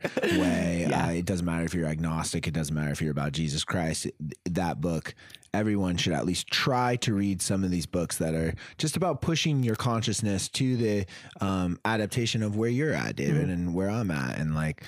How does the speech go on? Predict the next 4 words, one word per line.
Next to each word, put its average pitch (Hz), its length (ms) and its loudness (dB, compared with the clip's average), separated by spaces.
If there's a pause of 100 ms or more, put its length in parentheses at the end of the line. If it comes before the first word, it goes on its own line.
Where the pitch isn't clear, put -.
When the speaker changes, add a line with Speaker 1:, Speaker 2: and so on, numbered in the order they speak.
(280)
Speaker 2:
the 95 460 2
understanding 110 1000 0 (160)
of, 87 340 0 (600)
um, 82 800 0